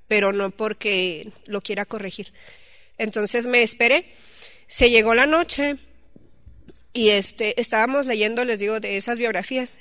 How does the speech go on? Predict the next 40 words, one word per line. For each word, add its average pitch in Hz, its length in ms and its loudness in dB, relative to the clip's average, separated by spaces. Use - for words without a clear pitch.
y 233 100 -6
estábamos 233 440 0
leyendo 240 440 0
una, 269 220 0
y 233 160 0
hay 226 180 2
una, 269 400 -2
justo, 285 500 -6
pues, 233 140 -8
Dios, 233 160 -2
Dios 269 240 -4
es, 302 100 -8
a 254 80 -2
veces 233 320 -4
acomoda 226 400 -2
las 247 160 -4
cosas, 226 260 -10
es 226 160 -12
la 226 100 2
providencia 196 540 -4
de 202 40 -4
Dios, 190 140 -4
¿no? 226 140 -10
Este, 233 320 0
leíamos 247 460 4
acerca 247 400 0
de 247 80 2
unas 262 240 0
mujeres 233 340 -4
que 240 140 -4
cometen 220 420 -4
una 247 180 -2
falta, 269 360 -4
un 254 120 -6
pecado, 285 540 -2
y 254 80 0
entonces 214 400 -2
las 233 160 -2
están 226 240 -4
enjuiciando, 240 720 -2